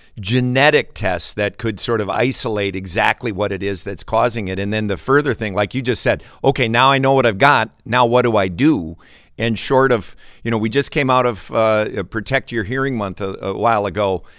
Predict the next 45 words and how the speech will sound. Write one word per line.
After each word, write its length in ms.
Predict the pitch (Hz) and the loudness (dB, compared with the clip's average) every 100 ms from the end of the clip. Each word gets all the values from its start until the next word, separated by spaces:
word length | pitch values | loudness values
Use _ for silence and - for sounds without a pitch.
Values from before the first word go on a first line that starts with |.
| _ - | _ -12
And, 480 | - 104 101 104 95 | -6 -4 -2 -2 0
um, 340 | 104 98 98 - | 0 0 -2 -6
one 180 | 110 123 | -4 -2
of 80 | 127 | -2
the 180 | 113 117 | 0 0
issues, 320 | 117 123 104 | -2 -4 -2
I 120 | 110 | -2
guess, 260 | 98 110 - | -2 -4 -4
or 80 | |
questions 480 | 92 - 147 - 107 | -4 0 0 -2 -6
that 140 | 107 98 | -4 -4
I 60 | |
had 220 | 95 104 90 | -2 -4 -4
for 100 | 101 | -4
you, 120 | 101 | -2
after 420 | - 143 175 202 | 2 2 2 -2
you 140 | 175 135 | -4 0
lost 380 | 127 120 117 | 2 2 0
the 100 | - | -6
hearing 340 | 98 117 117 110 | -4 -2 -2 -2
in 80 | 107 | -2
your 140 | 104 | 0
right 220 | 104 113 | 2 2
ear 200 | 123 104 | 2 -2
initially, 640 | 98 113 143 101 80 78 - _ - - - | 0 0 0 -2 -6 -8 -12 _ -20 -20 -14
were 180 | - 113 | -2 0
you, 320 | 120 120 113 - _ - | 2 2 -2 -6 _ -4
uh, 220 | 98 95 98 _ | -2 -2 -4 _
really 460 | 127 110 123 151 127 | -12 -2 2 2 0
careful 580 | - 127 139 185 170 - | -2 -2 -2 -4 -8 -6
about, 500 | 110 117 110 110 - | -2 2 2 0 -4
uh, 240 | 98 101 | -4 -4
what 460 | - 98 98 117 - | -6 -8 -2 -2 -4
exposure, 800 | 107 - - 120 127 117 139 139 - | -10 -10 -2 0 0 -4 -10 -12 -10
uh, 240 | 113 110 | -4 -2
when 180 | 107 110 | -2 -2
you 80 | 104 | -2
were 120 | 104 | -4
performing 560 | - 104 117 113 123 110 | -4 -6 -2 -2 -2 -4
that 160 | 104 | -4
the 80 | 101 | -2
left 280 | 101 117 - | -2 -2 -2
ear 100 | 123 | -6
was 140 | 135 | -6
getting? 300 | - 135 147 | -6 -8 -8